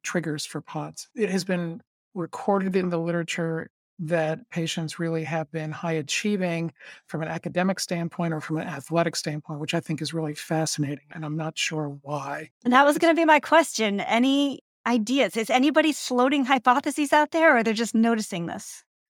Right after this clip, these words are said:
Speaker 1: Just noticing it. I, I'm not sure why. One of the things from actually that we've also seen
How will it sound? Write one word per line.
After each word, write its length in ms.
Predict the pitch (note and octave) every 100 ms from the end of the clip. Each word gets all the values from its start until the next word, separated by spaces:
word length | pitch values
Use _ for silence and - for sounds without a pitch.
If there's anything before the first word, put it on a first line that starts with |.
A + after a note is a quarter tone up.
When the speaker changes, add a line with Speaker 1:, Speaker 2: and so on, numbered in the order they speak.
| _
Speaker 1:
Just 280 | - F3+ -
noticing 420 | D#3+ D#3 - D3
it. 100 | C#3
I, 120 | D#3+ D3
I'm 160 | E3+
not 160 | D#3+ D#3+
sure 220 | - D3+
why. 400 | D3 C#3+ C#3 C#3
One 240 | A#3 F#3 G3+
of 60 |
the 80 | G3
things 340 | - F#3 F3
from 240 | - F3+ F3
actually 300 | E3+ - D#3+
that 100 | F3
we've 160 | D#3+
also 400 | G#3 A3+ A3+ E3+
seen 600 | D#3+ - E3+ D#3+ D#3 D#3